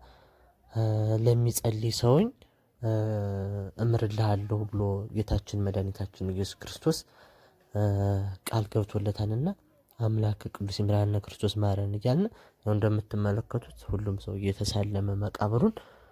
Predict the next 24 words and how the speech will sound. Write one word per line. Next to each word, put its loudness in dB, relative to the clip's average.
እ፣ 4
ዙሪያውን 4
ይዞራል 2
ማለት 4
ነው። -6
እሺ -2
ቤተሰቦች 0
ደግሞ 2
እዚህ -2
ጋር 4
ኋላ 4
ላይ 0
የምትመለከቱት 0
የቅዱስ 0
ይምርሃነ 2
ክርስቶስ፣ -6
እ፣ 2
ሚስት 2
የቅድስት -2
ህዝባ 2
እንትን -4
የመቃብሯ 0
ቦታ -2
ነው። 0